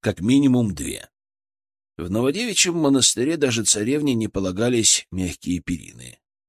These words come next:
А спать на тюфяке, набитом соломой,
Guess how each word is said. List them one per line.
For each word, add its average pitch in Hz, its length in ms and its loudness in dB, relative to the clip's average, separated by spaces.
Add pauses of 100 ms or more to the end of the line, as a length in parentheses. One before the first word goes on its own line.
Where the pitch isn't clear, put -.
(800)
А 127 180 2
спать 240 400 4
на 214 100 2
тюфяке, 196 500 0
набитом 175 480 2
соломой, 147 720 2